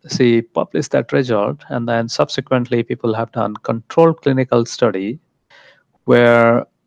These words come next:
healthy individuals are brought into lab and are given sleep deprivation. They sleep five or less number of hours per night, or they're given a simulated shift work.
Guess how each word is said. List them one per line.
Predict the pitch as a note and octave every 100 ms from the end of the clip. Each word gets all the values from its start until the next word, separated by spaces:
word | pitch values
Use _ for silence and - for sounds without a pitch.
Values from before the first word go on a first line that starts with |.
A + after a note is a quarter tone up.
| _ _
healthy | - E3 E3 D#3+
individuals | D3 C3 B2 A#2+ A#2 A2+ A2
are | A2+
brought | A#2 A2
into | A2 A#2
lab | A2+ G2+ A2 - _ _ _
and | C3
are | A#2
given | A2 B2 B2 A#2
sleep | - D3 C#3+
deprivation. | A#2+ A2+ G#2 G2+ - A#2+
They | A#2+
sleep | G#2+ - A2+ - _ _ _
five | - A#2 A2+ A2+
or | A2
less | A2 A2 - -
number | A2 G#2
of | G#2+ -
hours | G#2+ G#2 G2
per | -
night, | C3 G#2 G#2 B2+ - _ _ - _ _ - _ -
or | D3 D#3
they're | C#3 C3
given | B2+ B2
a | A#2+
simulated | - F3+ D#3+ C3+ B2+ A#2+
shift | - D3+ -
work. | - G#2+ D3 -